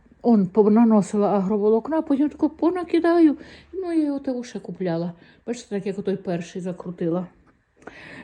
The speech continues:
Добренько, на цьому все. Бажаю. Я дуже рада, що я приїхала додому. Поїздка була дуже добра, спокійно.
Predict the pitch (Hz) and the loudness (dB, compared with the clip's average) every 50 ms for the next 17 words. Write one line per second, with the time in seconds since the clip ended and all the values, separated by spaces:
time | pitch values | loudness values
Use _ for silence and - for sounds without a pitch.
0 | - - 226 233 226 226 220 196 214 208 202 196 196 - 208 185 190 185 175 - | -2 -2 0 0 2 0 -2 -2 -2 0 0 0 0 -2 -2 -2 -2 -4 -4 -6
1 | - 175 170 185 190 185 175 202 196 202 208 208 202 - - 214 214 202 202 240 | -6 -4 -2 -2 -2 -2 -2 -2 0 2 2 2 0 0 0 0 0 2 0 0
2 | 247 208 208 220 208 214 208 202 185 202 196 - 208 196 196 196 196 - 185 190 | -2 0 0 -2 0 0 -2 -2 -2 -4 -4 -4 -2 -2 -2 -4 -4 -4 -6 -6
3 | 190 180 - 185 180 180 180 180 190 190 175 175 185 190 196 196 - - - - | -6 -6 -6 -6 -4 -4 -4 -6 -4 -4 -4 -2 -2 -4 -6 -8 -14 -20 -20 -20
4 | - - - _ - 208 202 202 196 - - 208 185 190 190 190 175 185 180 175 | -20 -20 -20 _ -4 -2 -2 -2 -2 -4 -6 -4 -4 -2 -2 -4 -4 -4 -4 -4
5 | 190 190 170 175 175 175 170 180 185 175 175 - - - - - _ - 233 220 | -4 -4 -2 -2 -2 -2 -2 -2 -4 -4 -6 -8 -14 -20 -20 -20 _ -10 -10 -10
6 | - - 202 185 180 180 175 170 170 180 | -6 -6 -4 -2 -2 0 -2 -2 -2 -4